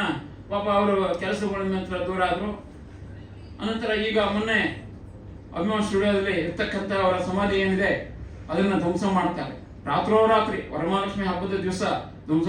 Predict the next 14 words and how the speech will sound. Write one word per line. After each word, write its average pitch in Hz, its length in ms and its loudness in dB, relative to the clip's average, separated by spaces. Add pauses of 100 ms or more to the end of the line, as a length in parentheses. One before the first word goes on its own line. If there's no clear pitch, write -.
(100)
ಮಾಡ್ತಾರೆ. - 460 -2 (440)
ಯಾಕೆಂದ್ರೆ 220 340 0
ಹಬ್ಬದ 208 280 4
ದಿವಸ 254 180 4 (160)
ಯಾರು 202 240 4
ಬರಲ್ವಲ್ಲ, 202 540 2
ಜನಗಳು 180 180 -2
ಒಂದು, 180 380 2
ಆ 170 200 2
ಒಂದು 175 300 -2
ಉದ್ದೇಶಕ್ಕೋಸ್ಕರ 180 680 -2
ಇರ್ಬೋದು, 196 640 -2 (320)
ಅದನ್ನ 185 260 0
ಧ್ವಂಸ 202 220 2